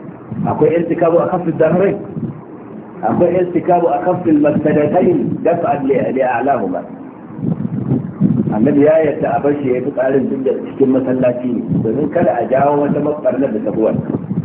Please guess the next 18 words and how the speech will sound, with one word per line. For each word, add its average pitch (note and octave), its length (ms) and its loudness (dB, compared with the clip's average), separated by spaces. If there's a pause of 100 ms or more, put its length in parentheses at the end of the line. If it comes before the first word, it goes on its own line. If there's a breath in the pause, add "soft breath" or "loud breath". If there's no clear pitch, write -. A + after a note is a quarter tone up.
(960)
Shi - 120 -4
yasa C3 300 2
Ibn A2 160 0 (100)
Taymiyyah G#2 380 0 (1000)
a - 120 -8
Majmu'ul A2 540 2
Fatawa G#2+ 520 2 (500)
yake A2+ 260 0
wata G#2+ 220 0
magana. F2+ 320 0 (4000)
Yake - 340 2 (100)
cewa B2 240 2
idan C#3 240 2
mutane D#3+ 440 2 (1040)
aka - 300 -2
same B2+ 360 0
su - 140 -2
suna C#3+ 180 4